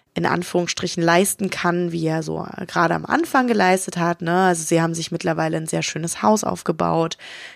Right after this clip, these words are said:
direkt am Wald, so dass sie auch direkt auch zu ihrer Mara kann, die dort in dieser Lichtung, dort unter der Erde mit den anderen Feenwesen großgezogen wird. Ähm,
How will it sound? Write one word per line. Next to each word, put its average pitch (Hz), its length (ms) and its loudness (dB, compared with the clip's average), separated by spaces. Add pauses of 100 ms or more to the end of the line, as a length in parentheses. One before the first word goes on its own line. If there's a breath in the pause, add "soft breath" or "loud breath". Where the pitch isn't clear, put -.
direkt 170 300 -4
am 170 260 -2
Wald, 180 460 6
so 175 120 -4
dass 165 200 -6
sie - 160 -4
auch 165 180 -6
direkt 165 480 -4
auch 165 200 -6
zu - 140 -8
ihrer 165 220 -2
Mara 175 460 2
kann, 165 400 -4 (420 loud breath)
die 175 80 -2
dort 165 220 -2
in 165 100 -8
dieser 160 380 -2 (360 loud breath)
Lichtung, 165 600 2
dort 165 320 -2
unter 165 180 0
der 165 140 2
Erde 165 480 2 (300 loud breath)
mit 156 140 -2
den 165 140 0
anderen 202 320 2
Feenwesen 208 840 2
großgezogen 202 1000 2
wird. 180 460 4 (440 loud breath)
Ähm, 170 460 -4